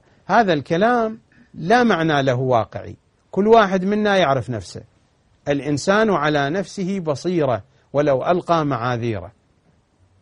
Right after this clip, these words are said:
هذه الآية الوحيدة في القرآن التي تتحدث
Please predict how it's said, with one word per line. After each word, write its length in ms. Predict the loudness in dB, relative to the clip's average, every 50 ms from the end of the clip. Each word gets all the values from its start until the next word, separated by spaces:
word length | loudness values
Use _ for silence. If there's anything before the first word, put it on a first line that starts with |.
| _ _ _ _ _ _ _ _ _
هذه 460 | 4 6 8 8 8 8 8 6 6
الآية 400 | 4 4 4 4 6 8 10 10
الوحيدة 640 | 8 8 6 2 2 0 -2 -4 -4 -4 -6 -8 -10 -10 _ _ _ -4
في 80 | -4
القرآن 560 | -4 0 2 2 2 2 2 -2 -4 -4 -6 -10 _ _ _ _ -6
التي 340 | -4 -2 -2 -2 -2 -4 -6
تتحدث 680 | -4 -4 -4 -4 -4 0 0 -2 0 0 -4 -4 -4